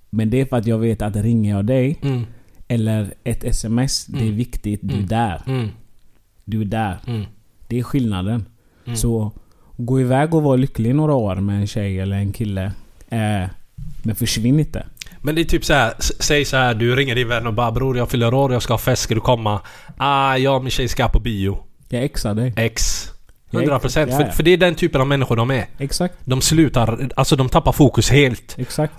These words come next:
Speaker 2: Och, och det känns nästan löjligt att berätta detta till någon, att, "Ey, det, jag hade den här sjuka diskussionen med den här personen."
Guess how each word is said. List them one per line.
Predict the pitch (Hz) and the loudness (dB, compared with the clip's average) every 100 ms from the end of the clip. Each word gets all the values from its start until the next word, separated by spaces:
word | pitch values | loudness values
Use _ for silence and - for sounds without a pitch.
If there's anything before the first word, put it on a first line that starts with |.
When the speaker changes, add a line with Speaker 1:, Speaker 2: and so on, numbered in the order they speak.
| - | -18
Speaker 2:
Och, | - 143 - 151 131 | -2 0 2 4 2
och | - - | 0 -6
det | 127 | -2
känns | - 180 - | 4 4 4
nästan | 175 160 139 | 2 2 2
löjligt | 165 120 123 143 | 2 2 0 0
att | 120 | 2
berätta | 135 - | 0 2
detta | 139 156 131 | 0 0 0
till | 123 | 0
någon, | 117 107 | 0 -2
att, | 123 135 | -4 -2
"Ey, | 127 113 107 107 165 - - | 0 0 -4 -6 -8 -6 -2
det, | 139 | 0
jag | 139 135 | 2 2
hade | 156 | 2
den | 131 127 | 2 2
här | 135 | 2
sjuka | - 147 - | 4 2 2
diskussionen | 110 - 135 120 113 | -2 -2 0 0 0
med | 113 | 0
den | 113 | 0
här | 113 | 0
personen." | - 107 101 117 | 0 0 0 -2